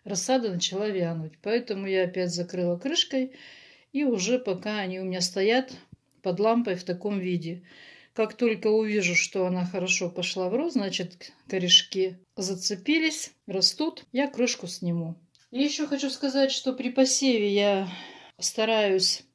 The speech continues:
придерживаться лунного календаря. Не произвожу посев полнолуния, день до и день после полнолуния. Также стараюсь не сеять в такие знаки зодиака, как Лев,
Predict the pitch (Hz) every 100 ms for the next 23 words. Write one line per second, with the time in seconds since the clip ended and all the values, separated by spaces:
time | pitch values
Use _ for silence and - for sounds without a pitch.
0 | _ - 220 208 226 180 190 185 - 214
1 | 214 196 185 190 185 190 196 196 220 262
2 | 320 - _ - 214 214 233 240 214 226
3 | 226 220 180 202 - 214 175 180 - 202
4 | 202 196 208 311 302 269 247 262 _ _
5 | _ _ _ - 180 214 202 190 226 294
6 | 277 202 180 254 262 - 196 180 180 180
7 | 170 175 175 175 170 170 165 175 - _
8 | _ _ _ _ - 247 254 220 214 -
9 | 214 214 208 190 185 - 196 185 220 208
10 | 185 180 - - _ _ - - 202 214
11 | 202 185 196 185 185 185 180 214 269 269
12 | 185 180 175 190 240 277